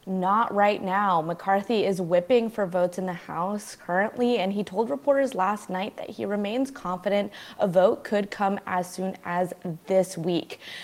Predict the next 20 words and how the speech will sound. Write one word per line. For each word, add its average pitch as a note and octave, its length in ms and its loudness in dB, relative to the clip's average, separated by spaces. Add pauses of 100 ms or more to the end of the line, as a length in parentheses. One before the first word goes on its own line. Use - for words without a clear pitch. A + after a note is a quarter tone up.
(140)
The F#3 160 4
bill A#3 440 6
would G#3 280 4
increase A#3 440 2
the G#3+ 100 -2
country's G3 340 0
borrowing F3+ 480 4
limit F3 280 0
by E3+ 140 2
one F3 280 -2
point - 260 -2
five E3 240 -2
trillion F3 400 -2
dollars E3 640 -2
or F#3+ 260 4
through G#3+ 300 0
March E3 320 -2
of E3 260 -6
next D#3+ 340 -6
year, F3 280 4